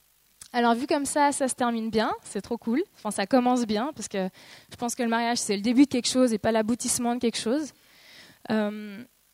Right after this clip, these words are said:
mais, euh, mais voilà, je crois que le Seigneur, il fait rien par hasard, et que si pour nous, ça s'est passé comme ça, c'est qu'il y avait, c'était sûrement comme ça que ça devait se passer. Euh, mais je crois aussi qu'au travers de ça, on a appris beaucoup de choses qu'on aurait pu éviter, et, euh, et on aurait pu éviter beaucoup de souffrances.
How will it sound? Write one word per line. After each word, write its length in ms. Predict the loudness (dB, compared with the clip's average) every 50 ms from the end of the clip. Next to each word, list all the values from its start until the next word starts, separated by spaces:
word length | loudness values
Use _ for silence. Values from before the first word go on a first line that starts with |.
| _ _ _ -20 _ -6
mais, 500 | 0 2 4 4 4 4 4 4 2 2
euh, 20 | 2
mais 120 | 2 4
voilà, 240 | 6 6 4 4 2
je 60 | -2
crois 160 | 0 0 0 2
que 80 | 2
le 60 | 0
Seigneur, 260 | 0 0 0 0 2 0
il 80 | 0
fait 120 | -2 -4 -4
rien 200 | 0 0 0 2
par 160 | 4 4 4
hasard, 380 | 4 2 2 2 2 2 2
et 60 | 0 0
que 100 | -2 -2
si 200 | -2 -2 -4 -4
pour 220 | 0 0 2 4
nous, 120 | 4 2
ça 120 | 2 0 -2
s'est 140 | -2 -2 0
passé 260 | 0 -2 0 -2 -2
comme 180 | -2 -2 -2
ça, 160 | -2 -4 -4 -4
c'est 140 | -4 -6
qu'il 120 | -6 -6 -6
y 40 | -4
avait, 380 | -4 -4 -4 -6 -8 -10 -14 -18 -20 -20 -20 -18
c'était 440 | -14 -12 -12 -12 -12 -10 -10 -10 -10
sûrement 580 | -8 -6 -6 -4 -2 -2 -2 -2 -4 -6 -8 -12 -18 _ _ _ _ _ _
comme 160 | -6 -4 -4
ça 180 | -2 -4 -4
que 60 | -4 -4
ça 140 | -8 -6
devait 240 | -2 0 0 0 0
se 100 | -2 -2
passer. 400 | -6 -6 -6 -4 -4 -4 -6 -6 -8 _ -20 -20 -20 -20 -20 -20 -20 -20 -20 _ _ -2
Euh, 160 | 0 0 0
mais 120 | 2 2 0
je 80 | 0
crois 180 | 2 4 4 4
aussi 160 | 4 2 0
qu'au 120 | 0 0 0
travers 220 | 2 2 2 2
de 80 | 2 2
ça, 260 | 2 2 0 0 2
on 60 | 0
a 60 | 0 -2
appris 200 | -2 -2 -4 -2
beaucoup 260 | -2 -2 -2 -2 -4
de 40 | -4
choses 380 | 2 4 4 6 6 4 0
qu'on 200 | -4 -4 -2 0 0
aurait 180 | 2 0 -2
pu 140 | -2 0 0
éviter, 460 | 0 2 0 -2 -6 -4 -4 -4 -4 -6 _ _ _ _ -2
et, 200 | 0 2 2 4
euh, 440 | 2 2 2 2 0 0 -2 -2 -4
et 120 | -6 -6
on 120 | -6 -4
aurait 120 | -4 -4 -2
pu 120 | -2 -2
éviter 240 | -2 -2 -2 -4 -2
beaucoup 200 | 0 0 -2 -2
de 60 | -8
souffrances. 560 | -4 -2 -2 -2 -2 -6 -8 -8 -8 -10 -10